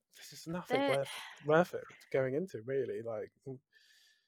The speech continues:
Speaker 2: There are a few things watching this back and knowing what happens that I wish I could talk about, that,
Speaker 1: Yeah.
Speaker 2: like, knowing.
Speaker 1: Yeah.
Speaker 2: But obviously that spoils it, and it's th-,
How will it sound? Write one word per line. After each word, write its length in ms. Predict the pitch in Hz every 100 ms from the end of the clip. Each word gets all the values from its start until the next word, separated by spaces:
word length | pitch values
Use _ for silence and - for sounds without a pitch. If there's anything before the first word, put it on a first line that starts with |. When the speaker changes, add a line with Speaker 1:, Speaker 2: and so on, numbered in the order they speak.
| _ _ -
Speaker 2:
There 240 | 269 302
are 240 | 285 254
a 60 | 240
few 360 | - 233 233 233
things 600 | - 208 196 190 185 -
watching 440 | 214 - - 214
this 160 | 196 185
back 320 | - 190 185
and 100 | 208
knowing 240 | 185 180 180
what 140 | 175
happens 800 | 190 226 - 180 165 170 - -
that 260 | 180 160 - - - - - _ -
I 140 | 180
wish 380 | 180 196 190 -
I 200 | 190 180
could 320 | 185 185 180
talk 300 | - 190 190
about, 440 | 202 214 240 381 - _ _ -
that, 100 | 220
Speaker 1:
Yeah. 240 | 131 113 - -
Speaker 2:
like, 380 | 208 185 - -
knowing. 500 | 208 208 208 226 285 - - -
Speaker 1:
Yeah. 200 | 170 135 113 _ _ _ _ -
Speaker 2:
But 60 |
obviously 340 | 214 208 - 220
that 200 | 220 -
spoils 540 | - 381 302 208 190
it, 160 | 180 -
and 160 | - 202
it's 280 | 185 - - -
th-, 120 | 233